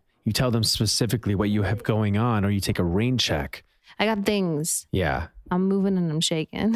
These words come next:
Speaker 2: <laughs>
Speaker 1: Um, a little bit.
Speaker 2: If I have one thing to do that day, I consider that busy. So, so when I say I'm busy, take that very lightly.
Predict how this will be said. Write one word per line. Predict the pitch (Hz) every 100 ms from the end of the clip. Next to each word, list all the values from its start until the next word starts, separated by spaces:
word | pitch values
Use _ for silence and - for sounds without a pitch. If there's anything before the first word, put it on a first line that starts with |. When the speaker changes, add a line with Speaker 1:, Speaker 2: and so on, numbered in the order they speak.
| 240
Speaker 2:
<laughs> | -
Speaker 1:
Um, | 135
a | 127
little | 160 214 202
bit. | 185 175 78 -
Speaker 2:
If | 262
I | 392
have | 294
one | 233 208 214 190
thing | 190 180 170 175
to | -
do | 175 170 160
that | 151 160
day, | 170 165 170 -
I | 170 175
consider | 185 180 151 147
that | 170
busy. | 185 104 - -
So, | - 156 160 95 - - -
so | 196
when | 214
I | 220 240
say | 254
I'm | 247 220
busy, | 226 226
take | - 202
that | 185 170
very | 185 160 180
lightly. | - - - - 196